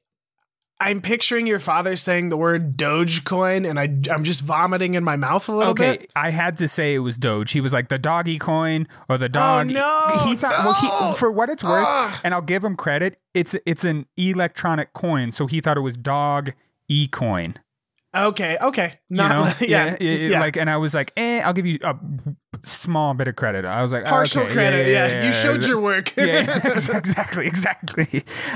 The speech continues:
Speaker 2: No, but he's, dude, he went on and on about how he bought five hundred million shares of this Chinese coin that no one's heard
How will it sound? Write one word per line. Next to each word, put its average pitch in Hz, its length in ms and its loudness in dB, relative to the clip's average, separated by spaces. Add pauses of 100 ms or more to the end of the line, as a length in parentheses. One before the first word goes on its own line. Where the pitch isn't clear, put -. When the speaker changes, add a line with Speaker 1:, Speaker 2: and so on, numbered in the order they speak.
(120)
Speaker 2:
No, 175 180 0
but 156 120 -2
he's, 180 320 -2
dude, 156 440 0
he 185 240 -2
went 185 300 -2
on 170 240 0
and 175 100 -4
on 110 340 -2 (460)
about 131 360 0
how 120 240 -2
he 147 180 -4
bought 127 340 -2 (160)
five 156 400 -4
hundred 156 460 -2
million 139 480 0
shares 107 680 -2 (240)
of 120 220 -2
this 123 240 0
Chinese 156 720 -2
coin 98 520 -2 (240)
that 117 120 -2
no 139 160 -2
one's 160 240 2
heard 160 140 2